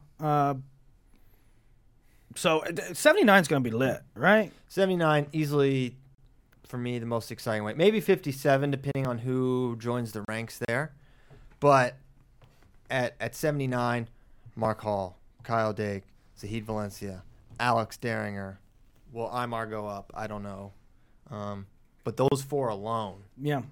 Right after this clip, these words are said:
Speaker 2: Crazy. So, yeah, can't
Speaker 1: So
Speaker 2: wait for that. Ringer looked great. Um, kind of the match, th-, his matches where he beat the best guys are not on YouTube as of yet. I watched two of his matches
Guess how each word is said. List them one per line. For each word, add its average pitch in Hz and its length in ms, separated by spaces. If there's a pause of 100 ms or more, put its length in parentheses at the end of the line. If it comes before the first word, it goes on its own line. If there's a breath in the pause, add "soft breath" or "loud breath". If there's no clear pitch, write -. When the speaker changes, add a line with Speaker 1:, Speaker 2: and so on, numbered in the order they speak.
(160)
Speaker 2:
Crazy. 107 460 (800 loud breath)
So, 139 100
yeah, 135 80 (300)
can't 175 140
Speaker 1:
So - 0
Speaker 2:
wait 180 180
for 175 60
that. 160 280 (100)
Ringer 180 300
looked 170 240
great. 165 400 (580)
Um, 113 440 (720)
kind 147 220
of 139 200 (420 soft breath)
the 139 60
match, 147 320 (160)
th-, 143 180
his 165 280
matches 202 400
where 196 120
he 170 40
beat 160 240
the 147 80
best 156 300
guys 127 240
are 113 40
not 120 300 (180)
on 113 200
YouTube 117 400
as 107 240
of 101 160
yet. 101 240
I 113 60
watched 113 320
two 180 120
of 175 80
his 147 140
matches 135 500